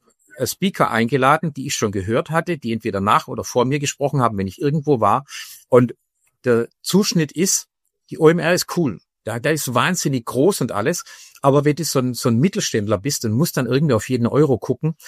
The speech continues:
dann hilft's mir nicht, wenn ich weiß, welche Verträge mache ich mit dem großen Influencer.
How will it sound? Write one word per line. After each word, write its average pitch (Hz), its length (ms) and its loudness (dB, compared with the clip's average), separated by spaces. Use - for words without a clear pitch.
dann 113 160 2
hilft's 131 380 2
mir 123 120 6
nicht, 135 320 2
wenn 120 140 2
ich 104 140 -4
weiß, 107 340 2
welche 131 220 2
Verträge 127 460 0
mache 131 240 -2
ich 120 60 -4
mit 123 140 0
dem 120 80 -4
großen 127 320 -2
Influencer. 104 580 -4